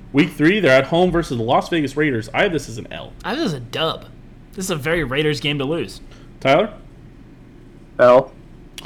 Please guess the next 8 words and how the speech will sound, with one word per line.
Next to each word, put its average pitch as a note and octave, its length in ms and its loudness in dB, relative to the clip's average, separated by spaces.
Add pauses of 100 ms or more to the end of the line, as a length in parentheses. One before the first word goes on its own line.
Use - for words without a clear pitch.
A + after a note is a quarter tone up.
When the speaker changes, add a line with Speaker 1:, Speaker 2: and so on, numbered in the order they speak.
(540)
Speaker 1:
Oh, F#3+ 280 4 (120)
man, G#2 340 -4
dude. F2+ 160 -8
Speaker 2:
Truman G3 380 -2
Tyler D3+ 320 -2
synergy B2 400 -8
is G#2 100 -12
ridiculous. G2 640 -14